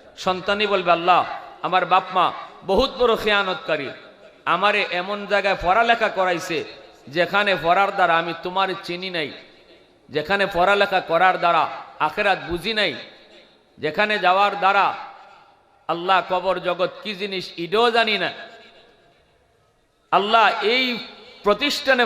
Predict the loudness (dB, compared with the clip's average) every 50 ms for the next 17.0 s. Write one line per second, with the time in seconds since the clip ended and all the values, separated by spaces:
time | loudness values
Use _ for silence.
0 | 2 2 4 4 4 4 4 2 0 -2 0 2 2 4 4 2 2 0 0 -2
1 | -4 -8 -16 -20 -20 -20 -20 -20 -20 -20 -20 _ _ _ _ -2 0 2 2 2
2 | 2 2 0 0 0 -4 -6 -2 -2 0 0 0 2 2 2 0 0 -2 -6 -4
3 | -4 -4 -4 -4 -6 -10 -8 -10 -10 -10 -10 -16 -20 -20 _ _ _ _ _ _
4 | _ -4 -2 0 2 2 2 2 0 -2 -6 -8 -8 -8 -8 -6 -4 -4 -2 -2
5 | -2 2 2 2 2 2 -2 -6 -8 -8 -6 -6 -4 -2 -2 0 2 2 2 2
6 | 2 0 2 2 2 0 -2 -8 -14 -16 -20 -18 -10 -6 -6 -6 -6 -8 -6 -4
7 | -4 -4 -6 -10 -18 -20 -20 -20 _ _ -20 -20 _ _ _ _ _ _ -4 -2
8 | -2 2 2 4 6 6 4 4 2 0 0 0 0 -2 -2 0 0 0 2 2
9 | 0 2 4 2 4 4 4 2 2 0 -2 -2 -6 -8 -12 -16 -20 -20 -20 -20
10 | -20 -20 _ -6 -4 -2 0 0 0 0 0 2 4 4 4 4 4 2 2 0
11 | 0 -6 -12 -14 -18 -20 -20 -20 -20 -20 -20 -20 _ -10 -4 -2 -2 0 0 0
12 | -2 -2 -2 -6 -6 -6 -6 -6 -4 -4 -6 -6 -4 -2 0 2 2 2 2 0
13 | -4 -14 -16 -18 -20 -20 -20 -20 -20 -20 _ _ _ _ _ _ _ _ _ _
14 | _ _ _ _ _ _ _ _ _ _ _ _ -6 -2 0 2 2 2 2 0
15 | -2 -2 -2 -2 -2 0 2 2 2 2 2 4 4 4 4 2 0 -2 -2 -2
16 | -4 -4 -4 0 0 2 4 4 4 4 2 0 -2 0 2 4 4 4 4 2